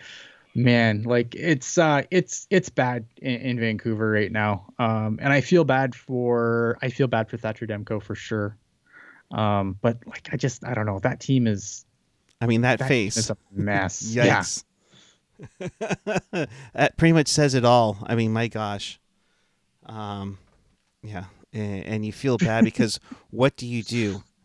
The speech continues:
Speaker 2: I mean, uh, it's almost like I could totally see Jim Benning being like, "Okay, uh, Sharks, I'll trade you Evander Kane, Kevin
Speaker 1: Mm-hmm.
Speaker 2: Labanc, uh,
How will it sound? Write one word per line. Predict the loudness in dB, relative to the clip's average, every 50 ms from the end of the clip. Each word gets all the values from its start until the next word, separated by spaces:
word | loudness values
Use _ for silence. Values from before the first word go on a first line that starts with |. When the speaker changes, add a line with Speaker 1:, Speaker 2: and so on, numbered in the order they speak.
| _ _ 0
Speaker 2:
I | 0 2
mean, | 2 2 0 -2 -4 -6 _ _ _ _ _ _ _ _ _ _ -16
uh, | -16 -16 _ _ _ _ _ _ -8
it's | -6 -6 -6 -6 -2 0
almost | 0 2 2 0 0 -2
like | -4 -6 _
I | -10 -8
could | -6 -6 -6 -6
totally | -6 -6 -4 -2 0 0 0 0 -2
see | -2 -4 -4 -6
Jim | -6 -4 -4 -4 -4
Benning | -4 -2 -2 -2 -2 -2 -4 -6 -8 _ _ _ _ _ _
being | -6 -4 -2
like, | -2 -2 -2 -6 -8 _ 0
"Okay, | 2 2 2 0 -4 -6 -6 -8 -10 -16 _ _ _ _ _ _ _ _ _ _ _ _
uh, | -4 -2 -2 -2
Sharks, | -2 -2 0 0 0 0 0 -4 -6 -8 -8 _
I'll | -2 0 0 0
trade | 0 -2 -2 -2 -2 -2 -2
you | -2 -2 -2 -2
Evander | 0 0 0 0 0 0 -2 -4
Kane, | -4 -2 0 0 2 2 0 0 -2 -6 -10 _ -16 -14 -6
Kevin | -2 -2 -2 0 0 2
Speaker 1:
Mm-hmm. | 2 4 4 4
Speaker 2:
Labanc, | 2 2 0 -2 -4 -6 -14 -20 _ _ _ _ _ _ _ _ _ _ _ _ _
uh, | -2 0 0 0 0 -2 -4